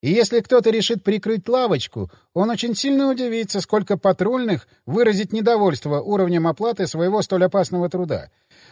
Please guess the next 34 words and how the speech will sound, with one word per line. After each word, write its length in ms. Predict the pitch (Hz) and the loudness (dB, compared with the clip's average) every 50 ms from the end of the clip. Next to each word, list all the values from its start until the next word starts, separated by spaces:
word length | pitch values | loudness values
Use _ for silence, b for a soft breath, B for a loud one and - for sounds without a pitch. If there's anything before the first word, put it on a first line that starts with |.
| b | b
Но 140 | 127 160 208 220 | 0 0 2 2
на 120 | 240 226 | 2 2
самом 380 | - - 269 262 233 196 175 151 | 2 2 2 2 2 2 0 0
деле 360 | 139 143 123 113 110 95 - _ _ _ - | 0 0 0 0 -2 -4 -6 _ _ _ -4
никто 380 | 170 208 208 - - 247 240 | -2 -2 -2 -2 0 2 2
и 40 | 226 | 2
не 120 | 226 226 208 | 2 0 -4
станет 420 | - - 233 226 196 175 147 - | -4 -2 -2 0 0 0 0 -2
этого 300 | 175 - 165 160 170 160 | -4 -4 -4 -4 -4 -4
делать. 420 | 147 160 151 107 87 82 - _ _ _ _ _ _ _ - | -4 -4 -4 -4 -6 -8 -12 _ _ _ _ _ _ _ -4
Почему, 380 | 139 - - 202 233 254 262 | -2 -2 0 -2 0 0 0
думаешь, 340 | 226 226 220 214 208 196 160 | 2 2 2 2 2 0 2
дружина 460 | 151 190 202 190 185 247 247 220 190 | 2 2 2 2 2 2 0 0 0
до 100 | 170 185 | 0 0
сих 180 | 147 165 175 - | 0 -2 -2 -2
пор 280 | - 226 233 220 - b b b b b b | 2 2 2 2 2 b b b b b b
на 140 | 135 160 175 | 0 0 2
себя 320 | - 220 202 226 220 214 | 0 0 2 2 4 4
эти 160 | 185 - 190 | 4 2 2
потоки 420 | - 202 208 165 208 190 - 185 151 | 2 2 2 2 0 0 0 -2 -2
перекинуть 540 | - 170 165 165 - - 196 220 220 - | 0 0 0 0 -2 -2 -4 -4 -4 -4
не 80 | 233 208 | -6 -4
попыталась?" 640 | 202 208 - 214 208 226 220 220 214 208 185 - - _ _ _ _ _ _ _ _ _ _ _ _ - | -4 -4 -4 -4 -2 0 0 0 0 -2 -4 -6 -10 _ _ _ _ _ _ _ _ _ _ _ _ -12
"Даже 520 | 90 87 113 147 156 131 139 151 147 127 | -8 -2 0 2 2 2 2 2 0 0
думать 440 | 101 98 139 175 190 170 156 117 151 | -2 0 2 2 4 4 2 2 0
об 160 | 139 123 131 | 0 0 0
этом 260 | 127 101 - 110 107 | 0 -2 -2 -2 -4
не 80 | 110 107 | -4 -4
хочу", — 480 | - 117 113 107 - - 90 76 - _ _ _ _ _ _ _ _ - | -2 -2 -4 -2 -4 -6 -8 -8 -10 _ _ _ _ _ _ _ _ -20
отмахнулся 600 | 76 - - 104 104 - 165 175 190 143 - 151 | -18 -12 -10 -8 -8 -4 -2 -2 -2 -2 -2 -2
я, 180 | 165 190 190 147 | -2 0 0 -2
поднимаясь 640 | - 147 139 135 147 147 147 139 120 107 - - | -2 -4 -6 -4 -4 -4 -2 -4 -4 -6 -6 -6
из-за 180 | 110 104 120 120 | -6 -6 -6 -6
стола. 440 | - - 139 131 120 90 76 - | -6 -6 -4 -4 -4 -6 -8 -10